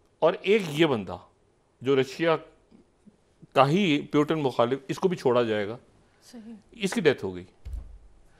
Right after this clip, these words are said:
Speaker 1: तो अब कहीं पस मंजर, अब वो ये कह रहे हैं कि जी इसको तो मार दिया, किसने मारा? ये अमेरिकन्स को, जर-, अमेरिकन तरदीद कर रहे हैं, "हमें नहीं पता", जर्मन्स कह रहे हैं, "हमें नहीं पता।" वो ये कहते हैं, "ये चूँकि रशियन था, इसको उन्होंने कहा, 'चलो छोड़ दो, जो होना है इसके साथ करे रशिया।'"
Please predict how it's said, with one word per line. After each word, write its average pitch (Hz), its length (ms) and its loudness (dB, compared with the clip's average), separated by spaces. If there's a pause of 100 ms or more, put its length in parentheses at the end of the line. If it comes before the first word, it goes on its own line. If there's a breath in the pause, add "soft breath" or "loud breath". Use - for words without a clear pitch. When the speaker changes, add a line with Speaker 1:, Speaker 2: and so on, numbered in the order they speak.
(1160 soft breath)
Speaker 1:
तो - 240 -8
अब 247 320 0 (480)
कहीं 214 260 4
पस 190 260 0
मंजर, 160 340 -2
अब 180 180 -4
वो 196 180 4
ये 254 140 0
कह 180 160 6
रहे 139 180 2
हैं 147 500 -6
कि 156 100 -2
जी 160 420 -8
इसको 196 360 0
तो 190 140 2
मार 139 220 0
दिया, 151 340 0 (260)
किसने - 480 -6
मारा? 151 480 4 (680)
ये 147 80 2
अमेरिकन्स 139 400 0
को, 143 180 0
जर-, 135 200 -2
अमेरिकन 139 500 0
तरदीद 143 340 -2
कर 135 160 -2
रहे 135 100 -2
हैं, 135 80 -2
"हमें 131 140 -4
नहीं 143 140 -8
पता", 139 220 -2
जर्मन्स 131 280 -2
कह 135 100 -2
रहे 123 120 -2
हैं, 110 60 -4
"हमें 123 120 -6
नहीं 139 120 -10
पता।" 120 160 -6
वो 127 60 -4
ये 160 80 -6
कहते 170 200 -6
हैं, 175 80 -4
"ये 180 60 -6
चूँकि 165 180 -2
रशियन 135 320 0
था, 180 100 -2
इसको 156 200 -6
उन्होंने 131 180 -8
कहा, 123 80 -6
'चलो 123 160 -6
छोड़ 151 280 -4
दो, 170 140 -4
जो 131 280 -6
होना 135 180 -4
है 139 40 -4
इसके 135 160 -8
साथ 123 140 -4
करे 139 260 -4
रशिया।'" 156 320 -4